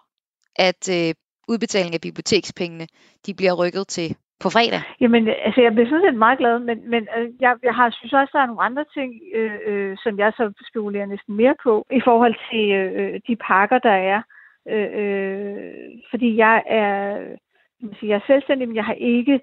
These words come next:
Speaker 2: C V R-nummer. Det vil sige, hvis jeg, og jeg har stadigvæk dagpengeret, og det vil sige, hvis jeg skal på dagpenge igen, så, øh, kan jeg så få supplerende dagpenge, for eksempel. Øh, at det er ligesom tænkt med i de pakker, der er, og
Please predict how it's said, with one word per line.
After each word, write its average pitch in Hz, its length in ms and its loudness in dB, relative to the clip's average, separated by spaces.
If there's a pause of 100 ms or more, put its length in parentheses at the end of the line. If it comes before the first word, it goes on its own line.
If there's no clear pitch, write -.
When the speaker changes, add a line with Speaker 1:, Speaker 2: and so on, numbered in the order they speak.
(380)
Speaker 2:
C - 20 -2
V 233 120 2
R-nummer. 214 540 2
Det 220 140 -4
vil 220 180 -4
sige, 247 120 0
hvis 226 180 -4
jeg, 240 200 4
og 233 60 2
jeg 226 100 2
har 254 300 0
stadigvæk 247 360 0
dagpengeret, 208 580 -2
og 208 80 -10
det 254 100 -4
vil 247 160 -4
sige, 240 220 2
hvis 220 160 0
jeg 240 140 2
skal - 200 -6
på 214 60 -6
dagpenge 269 500 2
igen, 233 260 0 (540)
så, - 360 0
øh, - 1120 -8 (140)
kan 240 160 6
jeg 233 200 4
så 254 160 -4
få 269 80 -4
supplerende 285 460 -2
dagpenge, 196 480 -2
for 196 60 -6
eksempel. 185 380 -10 (640)
Øh, 202 380 4
at 220 160 0
det 262 60 4
er 247 40 6
ligesom 240 280 2
tænkt 226 260 -2
med 214 260 6
i 233 100 0
de 220 160 0
pakker, 202 380 2
der 208 180 4 (160)
er, 185 80 2 (460)
og 220 100 -6